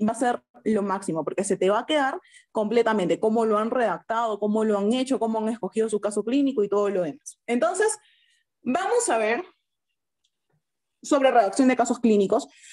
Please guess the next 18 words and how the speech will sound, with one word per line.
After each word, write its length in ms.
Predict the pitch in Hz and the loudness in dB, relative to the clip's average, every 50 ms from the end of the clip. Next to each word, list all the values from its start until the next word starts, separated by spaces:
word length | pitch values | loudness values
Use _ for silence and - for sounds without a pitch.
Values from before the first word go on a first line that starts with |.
| - _ _ | -20 _ _
Una 320 | 262 311 339 349 359 359 | 0 2 4 2 0 0
parte 260 | 359 330 - 349 359 | 0 -4 0 0 0
súper 360 | - - - 359 370 370 415 | 0 2 0 0 0 2 2
importante 680 | 427 403 320 220 196 190 _ 214 226 226 220 240 254 247 | 2 2 2 2 -2 -4 _ -4 -4 -2 -2 -2 -4 -2
que 280 | 254 202 175 170 175 190 | -2 -2 0 0 0 0
es 200 | 208 208 - - | 0 -2 -4 -6
también 380 | - 240 226 208 214 214 226 | -6 -4 -4 -2 0 0 0
para 160 | 233 254 262 262 | 0 -2 -2 0
la 100 | 247 226 | -2 -2
redacción 400 | 220 196 170 156 - - 240 254 | -2 -2 -4 -4 -4 -4 0 0
es 80 | 285 | 0
que 80 | 277 339 | 0 0
nosotros 320 | 285 202 - 226 240 262 294 | -2 -2 -2 -4 -2 0 0
nos 120 | 262 226 | 0 0
basamos 360 | 202 160 180 240 247 262 269 | -2 -6 -6 -4 -4 -4 -2
a 40 | 269 | -4
una 220 | - 208 220 226 208 | -4 -2 -2 -4 -4
guía 420 | 180 185 247 269 254 190 - - | -4 -2 0 0 0 -2 -4 -10